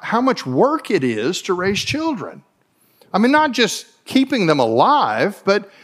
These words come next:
but, but turning them into productive human beings. I mean, it's a lot of hard work.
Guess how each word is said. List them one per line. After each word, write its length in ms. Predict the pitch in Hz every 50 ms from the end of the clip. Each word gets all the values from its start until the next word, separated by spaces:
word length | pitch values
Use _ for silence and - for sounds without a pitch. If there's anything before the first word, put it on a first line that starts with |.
| - - _
but, 300 | - 190 208 214 - 175
but 220 | 156 220 196 -
turning 400 | - - - 254 285 302 330 320
them 160 | 285 262 233 226
into 400 | 226 214 240 247 220 - 233 196
productive 880 | - - 208 165 135 120 107 - 185 208 233 - - - 262 247 202
human 340 | 175 208 226 226 226 226 214
beings. 680 | 180 226 262 285 277 254 156 104 95 - 170 - - - _ _ _ _ _ _ _ _ _ _ _ _ _ _ -
I 60 | 214
mean, 240 | 254 262 247 208 170 - _ _ _ _ _ _ -
it's 180 | - 294 - -
a 60 | 311
lot 240 | 294 277 233 190 185
of 60 | 180
hard 240 | 185 196 202 202 196
work. 560 | 226 294 320 330 277 180 - - - - _